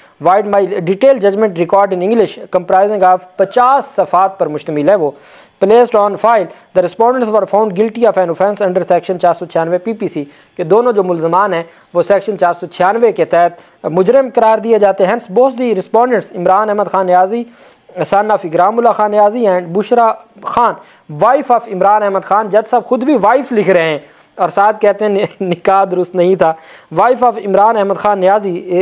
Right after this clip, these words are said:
residents of Bani Gala, Islamabad, are convicted for charge under the above preferred section of law and as a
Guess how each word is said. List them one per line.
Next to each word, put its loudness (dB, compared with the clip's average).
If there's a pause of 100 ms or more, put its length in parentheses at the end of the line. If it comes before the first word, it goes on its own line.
(100)
residents 2
of -6
Bani 0
Gala, 2
Islamabad, 0
are 2 (120)
convicted -2
for 2
charge 2 (500)
under 0
the 0
above 0 (140)
preferred 0
section 0
of 0 (100)
law 2
and -2 (100)
as 2
a 0